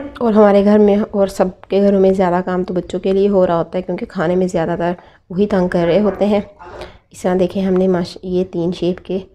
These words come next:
हम बना बना के इस तरह रखते जाएंगे। आपको मैं एक हाथ की मदद से भी बनाना सिखा दूँ।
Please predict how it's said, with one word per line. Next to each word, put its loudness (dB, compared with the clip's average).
हम -4
बना -2
बना -2
के -8
इस -12
तरह -4
रखते -4
जाएंगे। 2
आपको -8
मैं 0
एक -6
हाथ -4
की -8
मदद 2
से -8
भी -2
बनाना 0
सिखा -8
दूँ। 0